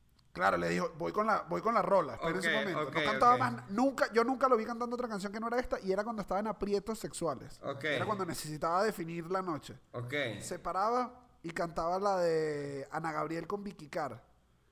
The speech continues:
Speaker 2: ¿Cuál es esa?
Speaker 1: Eh, "Y si él se va,
Speaker 2: Ah,
Speaker 1: lo verás
Speaker 2: pero es
Speaker 1: perdido".
Speaker 2: que esa,
Speaker 1: Pero hacía
Speaker 2: oh,
Speaker 1: las
Speaker 2: esa es buena.
Speaker 1: Se-, Sebastián, hacía las dos voces y volteaba. Era un performance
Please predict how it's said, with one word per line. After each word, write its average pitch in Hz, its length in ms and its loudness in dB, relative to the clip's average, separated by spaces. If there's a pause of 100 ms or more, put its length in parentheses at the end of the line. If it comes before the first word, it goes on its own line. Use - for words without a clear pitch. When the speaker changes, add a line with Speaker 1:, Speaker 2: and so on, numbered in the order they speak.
(440)
Speaker 2:
¿Cuál 143 200 -2
es 170 80 -2 (180)
esa? 180 420 -6 (460)
Speaker 1:
Eh, 160 680 -4 (200)
"Y 247 120 -8
si 262 320 -6
él 254 460 -2
se 185 240 -10
va, 196 400 -8 (260)
Speaker 2:
Ah, 127 240 4
Speaker 1:
lo 294 220 6
verás 277 380 -2
Speaker 2:
pero 247 200 6
es 185 80 6
Speaker 1:
perdido". 240 280 4
Speaker 2:
que 202 80 2 (160)
esa, - 20 2
Speaker 1:
Pero 214 180 6
hacía 240 280 8
Speaker 2:
oh, 262 40 10
Speaker 1:
las 214 560 4
Speaker 2:
esa 135 220 -4
es 156 80 -4
buena. 156 840 0
Speaker 1:
Se-, 185 220 2 (160)
Sebastián, 175 460 2
hacía 185 240 0
las 180 220 2
dos 196 180 0
voces 214 520 -2
y 190 80 -6
volteaba. 151 680 -4
Era 226 240 0
un 208 140 -6
performance 220 840 -2